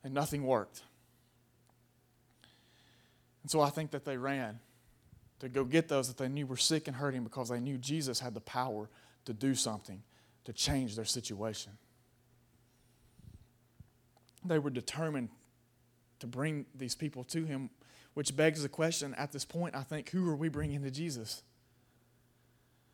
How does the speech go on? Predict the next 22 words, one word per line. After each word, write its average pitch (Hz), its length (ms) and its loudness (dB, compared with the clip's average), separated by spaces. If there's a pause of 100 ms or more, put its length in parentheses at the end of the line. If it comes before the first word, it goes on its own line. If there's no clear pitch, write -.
(840)
Who 202 140 10
are 190 80 12
we 202 140 12
bringing 160 320 4
to 139 100 4
Jesus? 123 500 0 (2500)
What 165 280 12
are 233 80 12
the 214 100 8
chances 160 640 4 (800)
that 151 120 2
we're 151 140 4
seizing 185 480 8
the 156 100 4
opportunity 151 680 6
at 123 80 2
hand 123 440 -4 (720)
to 135 80 -6
bring 160 360 0
people 135 340 -4
to 131 80 -6
Jesus? 143 640 -4